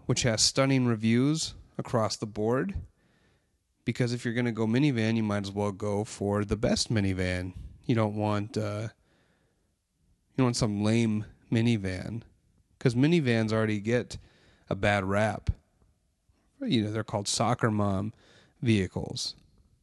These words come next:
right? Well, that's good, you know, because you want,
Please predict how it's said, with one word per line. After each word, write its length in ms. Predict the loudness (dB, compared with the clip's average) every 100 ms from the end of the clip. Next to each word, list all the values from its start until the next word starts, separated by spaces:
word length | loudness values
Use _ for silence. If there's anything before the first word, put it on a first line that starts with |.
| _ _ _ _ _ _ _
right? 440 | -2 0 0 -4 -14 _ _
Well, 320 | 2 2 2 -4 -16 _ _ _ _ _ _ _
that's 200 | -2 -2
good, 480 | 0 2 2 0 -4 -14 _ _ _ _ _ _ _ _ _ _ _ _ _ _ _ _ _ _ _ _
you 80 | 2
know, 140 | 4
because 280 | 2 0 0
you 120 | 0
want, 600 | 0 0 0 -2 -4 -8